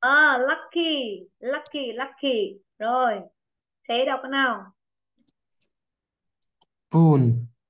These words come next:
Speaker 1: À, pool, pool.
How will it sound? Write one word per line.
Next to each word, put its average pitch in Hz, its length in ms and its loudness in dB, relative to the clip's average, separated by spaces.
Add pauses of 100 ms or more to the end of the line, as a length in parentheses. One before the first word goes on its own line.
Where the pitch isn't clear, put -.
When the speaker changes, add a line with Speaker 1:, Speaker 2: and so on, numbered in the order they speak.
Speaker 1:
À, 214 420 0
pool, 190 600 -6 (760)
pool. 185 720 -6